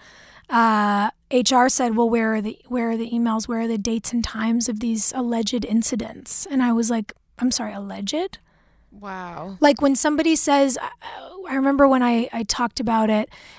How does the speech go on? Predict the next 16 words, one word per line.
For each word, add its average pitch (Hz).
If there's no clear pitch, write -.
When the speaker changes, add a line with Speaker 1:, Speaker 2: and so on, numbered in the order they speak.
Speaker 1:
and 330
it's -
so 403
funny 392
'cause 269
I've 240
been 453
talking 277
about 233
it 220
since 233
it 208
happened. 240
Whenever 285
I'm 240
asked, 226